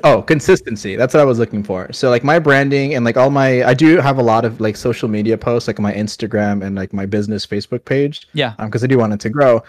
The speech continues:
Speaker 1: So they're all around the same, they're not the same
Speaker 2: Mm.
Speaker 1: images, but they're very similar, or, like, the same writing, uh, same coloring, same type of font, that kind of thing. So
Speaker 2: Yeah.
Speaker 1: I'm trying to make it consistent.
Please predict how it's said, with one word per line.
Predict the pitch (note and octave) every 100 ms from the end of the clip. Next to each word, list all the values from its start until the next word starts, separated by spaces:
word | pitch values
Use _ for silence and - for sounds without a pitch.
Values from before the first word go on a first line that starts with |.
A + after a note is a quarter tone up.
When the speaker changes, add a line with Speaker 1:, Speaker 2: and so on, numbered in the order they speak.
| _ _ -
Speaker 1:
So | C3+
they're | D3+
all | D3+ D#3
around | D3 C3 B2+
the | B2
same, | - B2+ B2 A#2 A#2 A#2 A#2 - -
they're | C#3
not | E3+
the | G3+
same | F3 E3
Speaker 2:
Mm. |
Speaker 1:
images, | C3 C3+ F#3 G#3+ A#3+ -
but | D3
they're | C#3
very | A#2+ A2+ G#2
similar, | - G2+ F2 E2 -
or, | A2+
like, | A2+
the | A#2+
same | - A#2+ A2
writing, | A2 A#2 G#2+ F#2+ F2 F#2 - - _ _
uh, | G#2+ G2+
same | - C3 A#2+ A#2
coloring, | A2+ B2+ B2 A2 G#2 G2+ G2 -
same | - A#2 A2
type | - A2 A2 G#2+
of | G#2 G2 F#2+ F#2
font, | - A2 F#2+ F2+ - - A#2
that | A2 -
kind | C#3
of | D3
thing. | E3 D#3 E3+ D#3
So | D#3
Speaker 2:
Yeah. | B2
Speaker 1:
I'm |
trying | B2
to | A#2+
make | A#2 -
it |
consistent. | A2 G2+ - D3 - G#2 F#2+ G#2